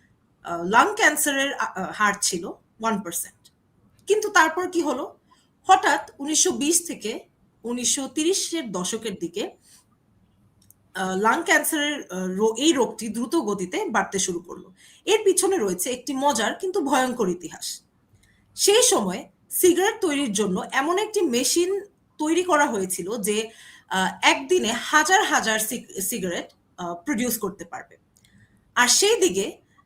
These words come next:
আহ, বিশ্বযুদ্ধের সময় সৈনিকদের মধ্যে স্ট্রেসও বাড়তে থাকলো এবং স্ট্রেস কমানোর উপায় ছিল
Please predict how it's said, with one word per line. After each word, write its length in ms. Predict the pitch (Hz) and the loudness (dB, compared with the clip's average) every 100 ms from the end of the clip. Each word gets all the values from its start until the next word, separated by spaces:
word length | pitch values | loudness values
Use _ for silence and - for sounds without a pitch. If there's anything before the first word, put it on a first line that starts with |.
| _ | _
আহ, 300 | 185 190 185 - _ | -6 -4 -6 -10 _
বিশ্বযুদ্ধের 800 | 185 294 339 440 415 330 226 294 | -2 2 4 4 2 0 0 -2
সময় 360 | - 185 180 | -2 -6 -6
সৈনিকদের 560 | 254 - 311 339 311 403 | -6 -2 0 -2 -2 -2
মধ্যে 400 | 240 196 196 247 | -2 -4 -6 -6
স্ট্রেসও 500 | - - 320 339 359 | -6 -2 0 2 0
বাড়তে 340 | 185 170 - | -2 -4 -6
থাকলো 360 | 175 160 - - | -14 -14 -12 -10
এবং 300 | 240 240 285 | -6 -6 -6
স্ট্রেস 440 | - - 392 466 | -6 -2 0 0
কমানোর 480 | - 262 226 233 381 | 0 0 0 -4 -6
উপায় 240 | 240 254 240 | -4 -4 -4
ছিল 280 | - 185 | -4 -4